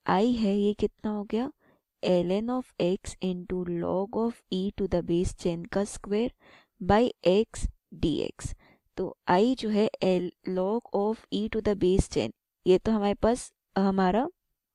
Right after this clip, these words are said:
जो वैल्यू है ये कांस्टेंट है, तो इसे हम बाहर ले सकते हैं और ये हो जाएगा ln of x का होल स्क्वायर by x dx। अब हम क्या करते हैं, हम ln x को t रखते हैं,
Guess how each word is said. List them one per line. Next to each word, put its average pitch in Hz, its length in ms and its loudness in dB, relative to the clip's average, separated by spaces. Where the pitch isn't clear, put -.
जो 202 260 -4
वैल्यू 175 360 2
है 214 60 2
ये 226 140 4
कांस्टेंट 247 520 -4
है, 254 100 0
तो - 80 -4
इसे 214 180 0
हम 220 120 0
बाहर 214 220 4
ले 220 200 2
सकते 226 400 -4
हैं 285 120 -6
और 190 140 0
ये 190 60 -2
हो 185 100 -2
जाएगा 180 380 2
ln 190 380 2
of - 120 -12
x - 140 -12
का 196 120 -2
होल 180 300 -4
स्क्वायर 226 380 0
by 196 200 0
x 202 300 0
dx। 202 500 -2
अब 254 180 0
हम 277 200 0
क्या 208 160 2
करते - 360 -4
हैं, 226 80 2
हम - 120 -4
ln 185 340 2
x - 160 -10
को 262 180 -8
t 196 180 0
रखते - 340 -8
हैं, - 100 -14